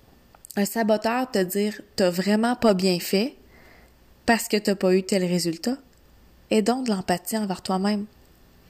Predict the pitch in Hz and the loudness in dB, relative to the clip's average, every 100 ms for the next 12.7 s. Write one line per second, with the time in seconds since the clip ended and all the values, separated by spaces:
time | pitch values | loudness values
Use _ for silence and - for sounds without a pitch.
0 | - _ _ _ _ _ _ - - - | -20 _ _ _ _ _ _ -20 -20 -20
1 | - - 302 320 254 226 262 262 254 220 | -16 0 0 2 0 2 -2 0 0 0
2 | - 285 262 202 196 190 - 220 247 262 | -2 2 4 4 2 0 0 2 0 -4
3 | - - _ - - - _ _ _ _ | -16 -20 _ -20 -20 -20 _ _ _ _
4 | - - - 208 - 196 170 190 202 - | -10 -4 -2 -2 0 0 0 -2 -6 -12
5 | - _ _ _ _ _ _ _ 190 185 | -20 _ _ _ _ _ _ _ 0 4
6 | 185 185 185 - - - - - - - | 6 4 0 -14 -20 -20 -20 -20 -20 -20
7 | - - 359 359 208 196 - - - _ | -20 0 2 4 2 0 -4 -20 -20 _
8 | _ _ _ _ - - 190 208 285 - | _ _ _ _ -20 -8 -2 0 0 -2
9 | 277 254 - 214 185 214 - _ _ _ | -4 -4 0 0 0 -4 -16 _ _ _
10 | _ _ _ _ _ - _ _ 190 190 | _ _ _ _ _ -20 _ _ 0 2
11 | 208 233 226 190 185 - 226 - 208 185 | 0 0 -2 -2 -4 -6 -10 -8 -8 -8
12 | 180 185 - 185 185 196 | -8 -8 -8 -6 -4 -4